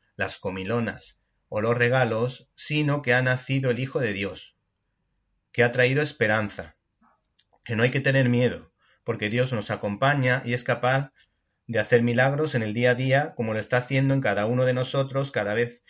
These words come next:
que le pedimos ayuda y consuelo en esta pandemia. No se pierdan, por tanto, esta historia de colegas, esta buddy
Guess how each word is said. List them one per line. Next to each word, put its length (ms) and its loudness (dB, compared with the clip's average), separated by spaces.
que 80 -6
le 120 -2
pedimos 520 -4
ayuda 720 0
y 120 -4
consuelo 680 2
en 120 0
esta 260 -2
pandemia. 560 -6
No 120 2
se 140 2
pierdan, 440 -4
por 220 -2
tanto, 540 0
esta 300 -2
historia 640 0
de 140 -4
colegas, 560 0
esta 320 -2
buddy 500 -4